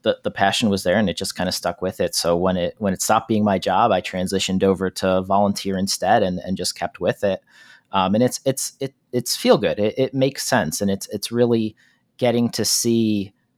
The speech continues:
us living our mission, you know, firsthand and seeing that impact. I, I mean, one of the things that I, I can honestly say is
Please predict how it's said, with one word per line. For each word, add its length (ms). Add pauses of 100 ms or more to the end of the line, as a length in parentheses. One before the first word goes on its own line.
(680)
us 220
living 240
our 100
mission, 600 (120)
you 80
know, 100
firsthand 880
and 180
seeing 280
that 220
impact. 600
I, 100 (100)
I 40
mean, 220
one 180
of 100
the 120
things 400
that 340 (500)
I, 100 (120)
I 40
can 180
honestly 340
say 320
is 460